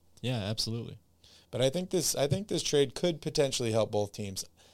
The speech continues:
Speaker 2: Honestly, I think the Kings are getting the better end of this deal.
Speaker 1: Oh,
Speaker 2: But
Speaker 1: I agree a hundred percent, especially if they're able to keep that,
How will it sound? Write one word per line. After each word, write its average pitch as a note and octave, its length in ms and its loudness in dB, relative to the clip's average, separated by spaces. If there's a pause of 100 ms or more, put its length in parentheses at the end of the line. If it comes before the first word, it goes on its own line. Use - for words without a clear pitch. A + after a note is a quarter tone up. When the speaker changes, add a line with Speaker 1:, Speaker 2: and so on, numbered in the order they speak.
(160)
Speaker 2:
Honestly, C#3 420 4
I C3 60 6
think A#2+ 160 -2
the A2+ 80 -2
Kings G#2+ 300 -2
are G#2+ 40 -4
getting G2+ 220 0
the G2 80 -4
better F#2+ 240 -2
end F#2+ 160 -10
of F#2+ 60 -10
this F#2+ 160 -6
deal. G2+ 340 -12
Speaker 1:
Oh, C#3+ 160 4
Speaker 2:
But A#2+ 40 4
Speaker 1:
I A#2+ 160 4
agree A2 320 2
a G2+ 40 0
hundred G#2 160 -2
percent, G2 300 -4
especially E3 440 4
if A2+ 160 2
they're A#2+ 260 4
able A2 160 4
to G2+ 60 0
keep - 280 -4
that, A2 300 -2